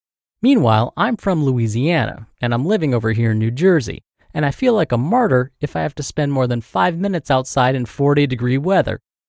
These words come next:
so I'm partly preaching to myself here.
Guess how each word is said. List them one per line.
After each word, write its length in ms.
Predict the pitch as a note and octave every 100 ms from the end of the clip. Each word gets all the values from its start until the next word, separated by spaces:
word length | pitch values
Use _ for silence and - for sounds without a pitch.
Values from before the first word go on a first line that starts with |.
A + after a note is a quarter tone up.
| _
so 320 | - F3+ D#3+ -
I'm 120 | F3+
partly 480 | - - B3+ F#3+ E3
preaching 440 | - G#3+ F3+ B2
to 60 | G#2+
myself 420 | G2 - E3 B2
here. 120 | G#2